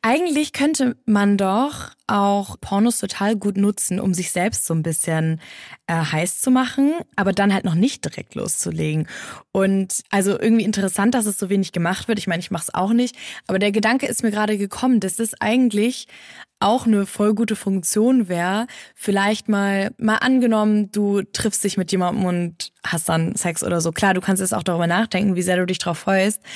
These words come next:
Und das kann dich dann auch heiß machen. Aber irgendwie ist es doch auch interessant, vielleicht mal ein Porno zu stauen-, zu schauen, eine Stunde, bevor man masturbiert. Oder weiß ich nicht, bevor man sich trifft, einfach nur, keine Ahnung, also vielleicht hat das ja auch schon mal jemand ausprobiert.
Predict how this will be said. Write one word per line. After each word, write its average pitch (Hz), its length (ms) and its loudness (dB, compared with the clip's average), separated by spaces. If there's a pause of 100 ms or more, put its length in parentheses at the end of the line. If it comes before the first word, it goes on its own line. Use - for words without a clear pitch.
(460)
Und 185 320 0
das 202 200 2
kann 196 180 2
dich 175 80 -4
dann 180 120 -4
auch 220 220 -2
heiß 175 260 0
machen. 185 320 0
Aber 190 180 0
irgendwie 233 340 4
ist 220 140 0
es 220 120 0
doch 202 160 0
auch 202 160 0
interessant, 196 580 0 (300)
vielleicht 190 320 0
mal 190 60 0
ein 175 80 -4
Porno 220 260 0
zu 202 120 -6
stauen-, 185 340 -4 (280)
zu - 140 -2
schauen, 175 320 0
eine 180 160 0
Stunde, 254 560 2 (560)
bevor 220 340 2
man 170 380 2
masturbiert. - 680 -4
Oder 170 580 -2 (460)
weiß 208 200 4
ich 180 100 0
nicht, 165 160 -4
bevor 233 240 0
man 240 180 4
sich 220 200 0
trifft, - 380 -2 (100)
einfach 240 280 2
nur, 226 200 2
keine 233 340 0
Ahnung, 190 280 -2
also 196 240 -2
vielleicht 220 420 -2
hat 196 180 -4
das 226 140 0
ja - 140 0
auch 240 60 0
schon - 140 -4
mal 170 100 -2
jemand 170 240 -4
ausprobiert. 202 540 -2